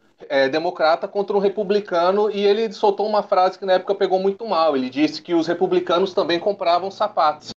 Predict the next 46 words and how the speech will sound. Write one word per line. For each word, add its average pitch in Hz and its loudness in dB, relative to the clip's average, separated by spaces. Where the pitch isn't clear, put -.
compravam 170 -2
tênis, 185 0
no 131 -8
caso, 113 0
que 139 -10
é 135 0
o 135 2
Air 143 0
Jordan, 131 0
o 110 -10
tênis 139 0
dele. 120 2
Então 143 0
ele 151 0
foi 208 2
muito 190 0
criticado 170 -2
naquela 165 -2
época 147 -2
por 151 -10
causa 190 0
daquele 196 2
comentário. 202 -2
Talvez 139 -2
o 185 0
Neymar 175 0
tenha 208 -4
medo 180 0
de 139 -2
emitir 165 0
algum 170 2
tipo 180 -2
de 156 -6
comentário 170 -2
por 214 -2
causa 190 0
de 185 -4
alguma 202 0
repercussão 214 0
muito 196 -2
negativa 208 0
que 190 -6
a - -2
internet 190 0
hoje 175 0
hiperdimensiona. 180 0